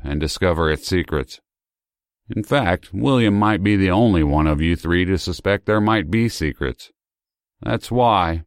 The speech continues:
in some ways, he's always been my favorite. I can only guess at how much time has passed between when I bite the big one, not far off now,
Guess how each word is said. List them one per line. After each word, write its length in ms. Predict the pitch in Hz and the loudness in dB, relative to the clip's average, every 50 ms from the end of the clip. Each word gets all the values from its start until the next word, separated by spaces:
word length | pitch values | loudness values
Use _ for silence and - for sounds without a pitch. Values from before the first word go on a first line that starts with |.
| _ - | _ -8
in 180 | - 92 98 92 | -4 -2 -2 -2
some 300 | - - 113 113 110 107 | 0 0 0 2 2 2
ways, 420 | 107 107 98 87 80 80 73 76 76 | 2 2 2 2 0 -2 -4 -6 -6
he's 220 | 101 123 123 113 | -6 -6 -4 0
always 360 | 117 104 101 92 87 80 71 78 | 0 2 2 2 2 0 -2 -2
been 160 | 82 78 73 | -2 -2 0
my 160 | 71 71 71 | -2 -2 -2
favorite. 480 | - - 82 78 73 67 67 62 - - _ _ _ _ _ _ _ _ _ _ _ _ _ _ _ _ _ - 139 | -2 0 0 0 0 -2 -4 -6 -8 -10 _ _ _ _ _ _ _ _ _ _ _ _ _ _ _ _ _ -10 -6
I 120 | 135 131 | -6 -4
can 160 | - - 127 | -2 0 2
only 280 | 127 123 123 117 110 107 | 2 2 4 4 2 2
guess 360 | 85 101 104 92 73 - - | 2 2 2 2 0 -2 -4
at 100 | 80 71 | -4 -2
how 140 | 76 82 82 | -2 0 0
much 260 | 82 82 80 - - | 0 -2 -2 -4 -4
time 300 | - 101 95 92 87 80 | -2 0 0 0 0 0
has 160 | 76 71 - | -2 -4 -6
passed 360 | - - 76 80 78 78 - - | -4 -2 -2 0 -2 -2 -4 -4
between 400 | 82 78 - - 87 82 82 80 | -6 -4 -2 -2 0 0 0 0
when 200 | 82 90 90 87 | 0 0 0 0
I 160 | 82 82 80 | 0 0 0
bite 280 | 73 82 82 87 - | 0 0 0 0 -2
the 100 | - 78 | -2 -4
big 260 | 73 69 90 90 87 78 | -4 -2 0 0 0 0
one, 360 | 73 71 71 73 73 76 - _ _ - | 0 -2 -2 -2 -4 -6 -10 _ _ -12
not 300 | - 69 76 - - - | -8 -6 -6 -6 -4 -2
far 260 | - 87 85 80 80 | -2 0 2 2 2
off 200 | 85 85 76 - | 2 0 0 -2
now, 400 | 80 82 - - 73 67 67 - | -2 0 0 0 0 -2 -4 -6